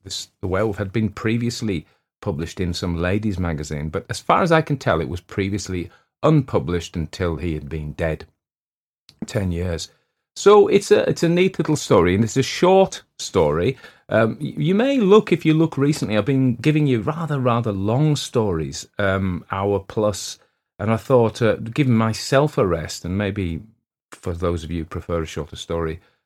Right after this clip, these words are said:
we'll just do this. And I haven't done a werewolf story for, uh, a long time. There is another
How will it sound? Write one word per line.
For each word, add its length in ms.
we'll 120
just 220
do 180
this. 220
And 180
I 100
haven't 280
done 160
a 60
werewolf 420
story 420
for, 340
uh, 160
a 80
long 200
time. 260
There 120
is 120
another 500